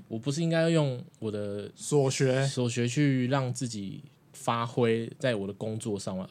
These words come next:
Speaker 1: 啊，怎么会变成是我站在一个门市里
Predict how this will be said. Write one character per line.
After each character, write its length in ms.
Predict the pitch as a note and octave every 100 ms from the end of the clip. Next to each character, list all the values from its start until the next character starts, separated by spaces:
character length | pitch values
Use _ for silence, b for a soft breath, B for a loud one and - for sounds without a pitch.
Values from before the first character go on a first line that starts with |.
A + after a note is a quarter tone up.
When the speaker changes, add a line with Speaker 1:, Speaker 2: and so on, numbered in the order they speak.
| -
Speaker 1:
啊， 100 | D3+
怎 160 | -
么 100 | D#3+
会 140 | C#3+ D3+
变 200 | D3 C3
成 140 | A2+
是 120 | A#2+
我 160 | A2 G2+
站 240 | - B2
在 320 | A#2 A#2+ G#2+ G#2 _ _ b b b b b b
一 140 | - B2+
个 80 | A#2+
门 240 | A#2 G#2+
市 220 | - C3
里 180 | G2 -